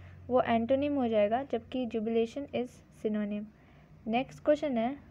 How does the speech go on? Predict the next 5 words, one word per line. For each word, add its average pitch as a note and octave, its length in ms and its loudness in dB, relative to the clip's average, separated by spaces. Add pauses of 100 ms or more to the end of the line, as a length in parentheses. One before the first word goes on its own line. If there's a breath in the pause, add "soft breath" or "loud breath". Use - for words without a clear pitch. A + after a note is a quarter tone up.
(120)
कोआलिस। A3+ 600 4 (1400 loud breath)
Synonym B3 560 0
of D#4+ 60 -4 (440)
coalesce A#3 500 6
is C4 40 -10